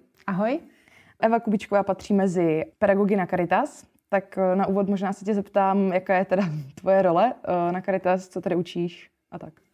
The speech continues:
Speaker 1: Učím, eh, vy-, z-, jako z jedné strany učím, eh, právo nebo úvod do práva, vlastně,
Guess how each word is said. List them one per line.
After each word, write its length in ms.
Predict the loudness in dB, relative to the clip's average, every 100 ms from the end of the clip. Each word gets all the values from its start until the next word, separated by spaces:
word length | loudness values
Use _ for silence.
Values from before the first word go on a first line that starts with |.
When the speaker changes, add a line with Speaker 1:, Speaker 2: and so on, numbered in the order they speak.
| -4
Speaker 1:
Učím, 640 | -4 -2 0 2 2 0 -2
eh, 500 | -2 0 0 0 -2 -8 -20 -20 -20 _ -6
vy-, 280 | -2 0 -2
z-, 80 | -2
jako 240 | -2 0 0
z 60 |
jedné 300 | 2 2 0
strany 340 | 0 0 0 0
učím, 460 | -2 -2 0 -4
eh, 120 | -4 -4 -2 -4 -2
právo 460 | -2 0 0 0
nebo 160 | 0 0
úvod 180 | 0 0
do 60 | 0
práva, 480 | 0 0 0 -2 -2 -8 -14 -12
vlastně, 420 | -12 -8 -6